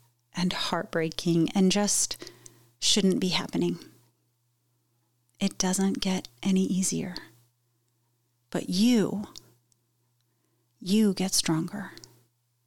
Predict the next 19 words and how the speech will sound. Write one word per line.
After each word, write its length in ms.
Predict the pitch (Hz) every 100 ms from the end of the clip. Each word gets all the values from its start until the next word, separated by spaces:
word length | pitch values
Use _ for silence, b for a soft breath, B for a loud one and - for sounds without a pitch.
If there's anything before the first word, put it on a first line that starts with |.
| _ _ _ _ _ _ _ _ _ _ _ _ _ _ _ _ _ _ _
Thank 300 | 208 202 -
you 340 | 190 170 165 -
for 260 | - 165 170
taking 760 | - 196 - 180 175 175 208
the 60 | 180
time 440 | - 170 170 170
to 160 | - -
honor 240 | 175 175
yourself 840 | 175 175 170 - - - - - - -
and 120 | 180
the 140 | 175
experiences 800 | 170 - 175 175 180 175 - 175
that 160 | 175 -
you're 160 | 175 175
living 400 | 165 160 170 -
through 240 | - 170
today 380 | - 170 165 165
with 240 | 170 -
me. 340 | - - 190